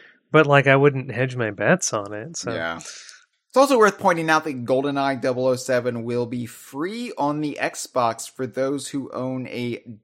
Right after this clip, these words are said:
Speaker 2: digital copy of Rare Replay, and I'm really not sure what that means.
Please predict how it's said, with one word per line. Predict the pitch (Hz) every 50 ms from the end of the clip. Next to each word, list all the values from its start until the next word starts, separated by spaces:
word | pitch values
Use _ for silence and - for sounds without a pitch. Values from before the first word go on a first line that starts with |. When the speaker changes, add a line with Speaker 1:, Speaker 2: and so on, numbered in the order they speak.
| _ _ -
Speaker 2:
digital | - 202 247 220 - 165 123 113 101 95
copy | - - 104 98 90 - - 85 78 80 90 98 _ _ _ _ _ _ _ _ _ -
of | 120 120 117 101 107
Rare | 127 123 117 113
Replay, | 113 117 123 127 127 _ - 104 101 92 92 98
and | 113 180
I'm | 233 254 226 190 185
really | 190 190 175 165 151
not | 143 139 135 127 - -
sure | - - - 139 123 123 120 117
what | 110 110 107 104
that | - 104 101 95 - 90
means. | 104 104 104 104 107 117 135 160 196 - - - - -